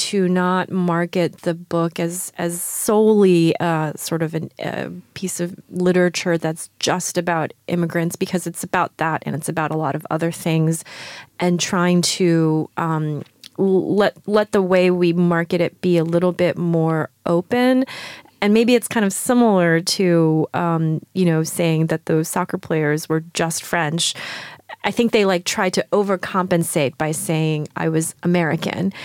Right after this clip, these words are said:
which is true. I am American, but I'm, like you were saying, I'm also Chinese, and that's, uh, I can be both, and one doesn't have to cancel out the other. So I think there's a similar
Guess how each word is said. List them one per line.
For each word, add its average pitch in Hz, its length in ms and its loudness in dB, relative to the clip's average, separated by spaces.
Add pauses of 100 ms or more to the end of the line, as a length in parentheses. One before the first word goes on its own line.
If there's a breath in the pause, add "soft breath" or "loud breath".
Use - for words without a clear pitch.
(180 loud breath)
which 254 160 0
is 254 160 2
true. 175 500 2 (140)
I 160 60 2
am 202 280 2
American, 175 720 0
but 190 160 0
I'm, 208 160 0 (100)
like 196 320 -2 (240)
you 190 160 2
were 190 140 4
saying, 220 340 2
I'm 170 160 0
also 170 400 2
Chinese, 180 720 4
and 175 140 2
that's, - 400 -4 (140)
uh, 80 140 -6 (100)
I 185 120 -2
can 190 180 2
be 185 100 2
both, 175 580 0
and 170 280 2
one 170 400 0
doesn't 170 580 0
have - 340 -6
to 170 180 2
cancel 170 500 -4
out 160 240 -2 (140)
the - 160 -4
other. 180 460 0 (640 loud breath)
So 247 640 4
I 240 120 -2
think 415 260 -2
there's 381 200 2
a 294 100 4
similar 208 1000 2